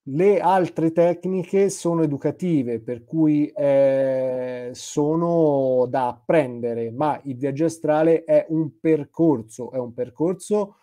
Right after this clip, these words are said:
non immediato, è un percorso lungo, è un percorso che si inizia con un approccio che parte la mattina quando ci si sveglia e non la sera quando si va a dormire. Di conseguenza, se io voglio comunque ottenere dei risultati, io di-, mi devo mettere in linea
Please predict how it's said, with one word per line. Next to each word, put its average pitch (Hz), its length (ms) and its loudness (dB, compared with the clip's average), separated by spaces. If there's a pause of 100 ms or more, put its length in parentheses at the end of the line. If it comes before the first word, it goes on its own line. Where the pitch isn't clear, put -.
(140)
non 143 300 -2
immediato, 127 640 -4
è 156 40 -2
un 120 100 -8
percorso 127 540 -6
lungo, 147 380 -4
è - 40 2
un 120 100 -10
percorso 135 600 -6
che 147 180 -4
si - 240 -16
inizia 143 500 -6
con 131 140 -12
un 135 120 -10
approccio 147 800 -4 (300)
che 151 200 -2
parte 139 520 0
la 131 100 -2
mattina 127 420 -4
quando 135 320 -4
ci 123 160 -12
si 135 160 -10
sveglia 139 600 -4
e 139 100 -10
non 131 260 -8
la 127 120 -6
sera 127 260 -6
quando 113 220 -16
si 117 120 -18
va 110 120 -12
a - 20 -14
dormire. 123 560 -6 (260)
Di 120 140 -14
conseguenza, 151 1120 0
se - 200 -12
io 135 200 -2
voglio 120 420 -4
comunque 139 500 -8
ottenere 127 440 -6
dei 131 80 -10
risultati, 139 640 -6
io 135 140 -2
di-, 123 120 -8
mi 127 220 -14
devo 135 240 -4
mettere 143 340 -6
in 147 160 -2
linea 135 480 -8